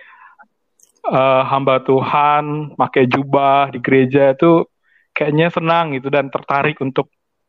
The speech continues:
kalau udah besar akan jadi hamba Tuhan. Tapi ketika S M A, eh, rasa untuk jadi hamba Tuhan itu hilang. Karena waktu S M A punya keinginan untuk kuliah di mana dan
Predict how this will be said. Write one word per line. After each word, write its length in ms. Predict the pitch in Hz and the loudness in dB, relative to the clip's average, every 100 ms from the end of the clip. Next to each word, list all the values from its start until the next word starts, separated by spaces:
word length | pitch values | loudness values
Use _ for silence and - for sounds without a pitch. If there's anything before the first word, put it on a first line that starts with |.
| _ _ _ _ | _ _ _ _
kalau 240 | - 131 131 | -2 0 2
udah 160 | 131 | 2
besar 400 | 127 - 147 139 - _ _ _ _ - | 0 0 0 -2 -4 _ _ _ _ -6
akan 180 | - 127 | -4 2
jadi 460 | 123 120 127 127 | 2 2 4 4
hamba 180 | 120 117 | 2 0
Tuhan. 640 | - 117 120 117 117 110 110 _ _ _ _ | 0 0 2 2 2 0 -8 _ _ _ _
Tapi 140 | 131 165 | 0 0
ketika 400 | 185 170 170 143 135 131 123 123 127 | -2 -2 0 2 4 4 2 0 -2
S 160 | 127 131 | -4 -2
M 160 | 123 117 | -2 -2
A, 480 | - 147 196 220 - - _ _ _ _ _ _ | 0 2 0 -4 -14 -20 _ _ _ _ _ _
eh, 240 | - 131 135 | 0 2 4
rasa 320 | 143 147 160 | 2 0 0
untuk 240 | 143 143 | 0 -4
jadi 240 | - 139 139 | 0 2 2
hamba 240 | 139 131 | 0 0
Tuhan 240 | 135 143 147 | 2 0 2
itu 240 | 196 151 _ _ _ | 0 0 _ _ _
hilang. 640 | 139 143 139 127 110 - - - - - - - - - _ - | 2 4 4 0 -8 -8 -4 -4 -6 -18 -20 -20 -20 -20 _ -2
Karena 320 | 135 127 139 | -2 2 2
waktu 220 | 143 139 | 2 0
S 100 | 131 | -2
M 140 | - 131 | 0 2
A 60 | 139 | 2
punya 480 | 135 127 123 120 123 | 2 2 2 0 0
keinginan 460 | 131 127 131 135 | 0 2 2 0
untuk 240 | 131 127 - | 0 -4 2
kuliah 240 | 123 123 | 4 4
di 160 | 123 131 | 2 2
mana 320 | 147 160 156 | 2 4 2
dan 160 | 131 | 2